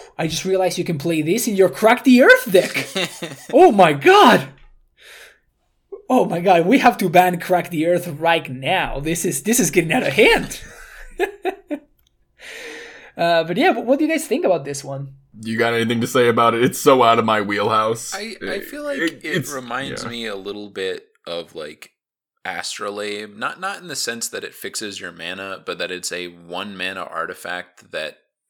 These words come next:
Speaker 2: kind of draws a card. Um, and I, I think that's kind of interesting. I mean, obviously, it's harder to do this on one. It doesn't go in as many decks, et cetera, et cetera. But,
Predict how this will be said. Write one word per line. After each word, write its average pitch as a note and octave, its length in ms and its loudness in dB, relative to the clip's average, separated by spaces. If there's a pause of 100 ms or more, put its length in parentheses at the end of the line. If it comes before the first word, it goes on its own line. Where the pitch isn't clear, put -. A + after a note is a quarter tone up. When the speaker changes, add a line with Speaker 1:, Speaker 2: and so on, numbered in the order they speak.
(120)
Speaker 2:
kind A#2 340 -10
of C#3 300 -14
draws C#3 320 -8
a C#3 80 -10
card. C#3+ 560 -12 (720)
Um, F2+ 360 -12
and G2 120 -10
I, F#2+ 220 -10
I G2 40 -14
think G2 160 -16
that's F2+ 220 -10
kind F#2 200 -12
of F2 80 -14
interesting. F#2 520 -10
I - 20 -10
mean, F#2 120 -10
obviously, G2 640 -10 (220)
it's F#2+ 140 -10
harder A2 320 -10
to F#2+ 120 -14
do F2+ 160 -10
this F2+ 180 -10
on D#2+ 240 -18
one. F2+ 400 -14
It - 80 -20
doesn't D#2+ 220 -16
go D#2+ 100 -16
in D#2+ 80 -18
as D#2 120 -16
many D#2+ 160 -20
decks, G2+ 360 -10
et - 60 -20
cetera, - 240 -16
et - 40 -12
cetera. D#2 320 -10
But, - 240 -14